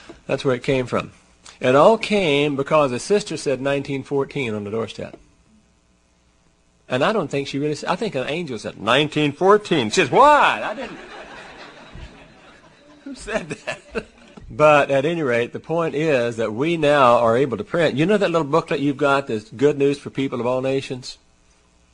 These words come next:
Maps. That's where it came from.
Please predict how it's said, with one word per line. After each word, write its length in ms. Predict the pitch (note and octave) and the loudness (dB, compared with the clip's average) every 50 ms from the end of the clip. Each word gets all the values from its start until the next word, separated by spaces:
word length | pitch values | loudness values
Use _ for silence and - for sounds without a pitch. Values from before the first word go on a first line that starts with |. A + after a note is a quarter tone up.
| _ _ _ _ _ _ _ - | _ _ _ _ _ _ _ -8
Maps. 460 | G#2 G#2 G2+ - - - - - - _ _ _ _ _ _ _ - - - - - _ _ _ _ _ | -4 -4 -4 -4 -6 -12 -18 -18 -20 _ _ _ _ _ _ _ -20 -20 -20 -20 -20 _ _ _ _ _
That's 340 | - A2 A2 G#2 - - - | -10 -10 -10 -10 -10 -12 -8
where 100 | A2 G#2 | -8 -8
it 120 | G2 - - | -8 -8 -12
came 180 | G2 F#2 F2 | -16 -16 -16
from. 200 | - - - - | -18 -20 -20 -20